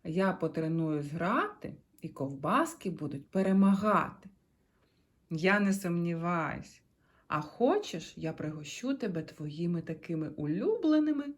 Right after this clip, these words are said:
ковбасками? Хочу, дуже. А тебе, цуценя, я пригощу бубликами.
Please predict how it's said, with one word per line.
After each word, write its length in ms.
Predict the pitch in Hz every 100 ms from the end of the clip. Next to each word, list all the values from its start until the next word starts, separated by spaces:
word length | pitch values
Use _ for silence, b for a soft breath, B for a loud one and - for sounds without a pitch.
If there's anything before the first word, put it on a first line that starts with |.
| -
ковбасками? 1000 | 185 175 160 165 143 - - - 170 170 _ b b b b b b b
Хочу, 1000 | - - 190 220 247 247 240 240 226 226
дуже. 920 | 156 147 302 466 508 311 180 156 131 147 _ _ _ _ _ _ _ _ _ -
А 200 | 175 165
тебе, 720 | - 160 151 151 147 139 139
цуценя, 680 | - 196 - 240 240 247 254
я 140 | 262
пригощу 840 | 269 269 262 262 - - 285 302 302 _ _ _
бубликами. 1200 | - 196 277 466 440 320 196 170 160 165 139 135